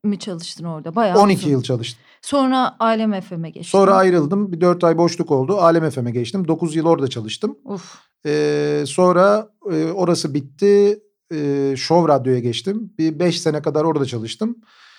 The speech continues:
Speaker 2: En sonunda artık <laughs> dedik ki böyle olmayacak. Biz
Speaker 1: Hı.
Speaker 2: hep birilerine para kazandırdık. Bir de artık memleketin durumu da malum. Daha böyle kimsenin bize karışmayacağı,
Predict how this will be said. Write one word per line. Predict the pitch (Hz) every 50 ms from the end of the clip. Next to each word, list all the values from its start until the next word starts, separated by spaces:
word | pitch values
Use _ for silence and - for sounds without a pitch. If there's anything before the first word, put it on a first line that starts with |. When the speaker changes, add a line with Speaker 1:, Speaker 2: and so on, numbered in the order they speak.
| _ _ _ _ -
Speaker 2:
En | 190 196 185
sonunda | - 165 156 147 156 170 208
artık | 180 156 151 - 202 - - - - - - _ -
<laughs> | - - 170 - 117 120
dedik | 143 139 156 208 214 -
ki | - 170 175 196 214 220
böyle | 175 165 175 170
olmayacak. | 180 180 185 180 160 156 147 139 139 175 220 214 - _ _ -
Biz | 147 214 202
Speaker 1:
Hı. | 170
Speaker 2:
hep | 170 175 180 147
birilerine | 156 156 156 165 165 160 160 156 165 160 156 156 156 _ _ _ _ _ _ _
para | - 147 151 160
kazandırdık. | - 151 131 139 135 127 127 123 120 127 - - - - _ _
Bir | 143 143
de | 151 156
artık | 147 147 147 147 143 - - - -
memleketin | 147 147 151 147 147 139 151 139 156 151 139
durumu | 143 143 151 156 139
da | 135
malum. | 123 120 117 113 123 147 151 135
Daha | 131 135 131 147 131
böyle | 131 131 135 139 139 139 147 143 _
kimsenin | - 151 139 139 147 139 143
bize | 135 135 147
karışmayacağı, | - - 139 143 - - 143 135 127 113 110 120 117 117 135 147